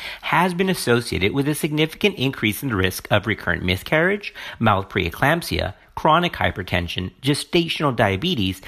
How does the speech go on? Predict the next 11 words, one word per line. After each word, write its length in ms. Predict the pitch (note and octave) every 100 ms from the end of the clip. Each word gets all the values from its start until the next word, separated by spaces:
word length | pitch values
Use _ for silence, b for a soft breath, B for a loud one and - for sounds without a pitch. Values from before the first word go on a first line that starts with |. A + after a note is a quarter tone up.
| B -
cesarean 580 | C#3 - B2 G2+ F#2+
delivery, 560 | E2 G2 D#3+ D3 F#2+ G2+
and 200 | - D3+
even 400 | - G#3 C#3 B2
pre-labor 760 | - - D3 G#2 E3+ F3+ G#2+ A2+
rupture 360 | G#2 G#2 - C3
of 100 | A#2
membranes. 640 | E3 F3+ G2 F2+ - - B B B
However, 480 | - A#3 A3+ C#3 C3+
these 220 | D3+ A3+
studies 340 | - A#3+ G3